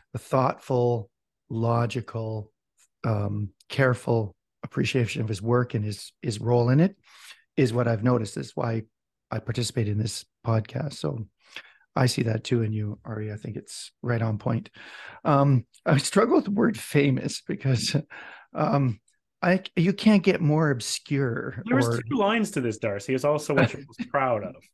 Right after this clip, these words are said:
Speaker 1: What, okay, that is true. That's good. Okay. So I, I pulled out, um, a couple of things, and then I was reminded that I had a, a sixtieth birthday, um, two and a half months ago. And my wife,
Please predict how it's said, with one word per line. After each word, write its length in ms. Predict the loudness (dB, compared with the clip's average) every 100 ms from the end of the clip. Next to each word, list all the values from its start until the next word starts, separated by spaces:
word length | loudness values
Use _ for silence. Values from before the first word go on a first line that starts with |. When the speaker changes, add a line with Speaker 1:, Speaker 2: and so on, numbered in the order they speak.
| _ _
Speaker 1:
What, 460 | 2 2 -4 0 2
okay, 320 | 2 0 -2 -14 -18 -2
that 160 | 0
is 140 | 0 0
true. 260 | 0 0 0
That's 240 | -2 0
good. 160 | 2 4
Okay. 280 | 4 2 0 -6 -20 -18 -12
So 340 | 2 2 2 -2
I, 220 | 2 2 2 -12 _ 2
I 100 | 4
pulled 320 | 4 4 8
out, 220 | 6 4 -10 _ _ -2
um, 480 | 2 2 2 -2 -6 _ -6
a 60 |
couple 260 | -4 -2 -4
of 100 | -4
things, 360 | -4 -4 -4 -12 -20 -20 _ _
and 120 | 0 2
then 140 | 4
I 120 | 4
was 200 | 2 0
reminded 540 | 0 2 2 2 -2 -4
that 240 | -6 -8 -4
I 60 |
had 180 | -2 0
a, 180 | -2 -4 -8
a 100 | -6
sixtieth 500 | -4 -4 -4 -2 -2
birthday, 560 | 0 -2 0 -2 -2 -4 -6
um, 420 | -4 -4 -4 -6 -10 _ _
two 140 | 0
and 80 | 2
a 40 | 2
half 180 | 0
months 300 | -4 -6 -8
ago. 280 | -8 -6 -8 -12 -20 -20 -20 _ _
And 80 | 2
my 120 | 4
wife, 420 | 6 4 2 -2